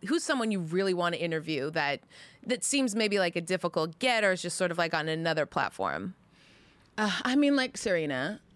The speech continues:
Speaker 2: Um, luckily, I have met Serena a couple times. She,
Speaker 1: Wow.
Speaker 2: she is best friends with one of my really good friends.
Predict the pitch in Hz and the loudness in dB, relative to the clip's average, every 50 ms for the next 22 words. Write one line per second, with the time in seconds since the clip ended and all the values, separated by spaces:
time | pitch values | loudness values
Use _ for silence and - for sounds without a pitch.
0 | - - 208 202 196 190 190 - 285 285 254 254 - 240 - 220 247 220 196 247 | -4 0 0 2 2 0 0 2 2 2 2 2 2 0 0 0 0 2 2 2
1 | 262 302 277 240 208 202 196 175 - - 202 185 180 170 139 - - - 175 175 | 2 2 2 2 2 2 0 0 0 0 2 2 4 2 2 0 0 0 -2 -2
2 | 165 - 156 - - - - - - 202 202 202 202 202 359 294 208 160 - - | -2 -2 -4 -6 -6 -6 -6 -4 -2 0 0 0 0 0 -2 -2 -4 -6 -6 -6
3 | - - 220 202 208 208 214 214 - 175 196 190 185 180 175 170 170 - - - | -6 -2 0 0 2 2 2 0 2 2 2 2 2 2 2 0 -2 -8 -12 -14
4 | - - - - 156 165 185 190 - - - 170 170 165 160 - 170 165 160 156 | -20 -20 -16 -8 0 0 0 0 0 0 0 0 2 2 0 0 0 0 2 2
5 | 151 151 156 156 170 160 160 156 156 160 143 - - 156 139 123 131 143 143 139 | 2 2 2 2 2 2 2 2 0 0 -4 -4 -4 -4 -2 -2 -2 -2 -4 -4
6 | - | -6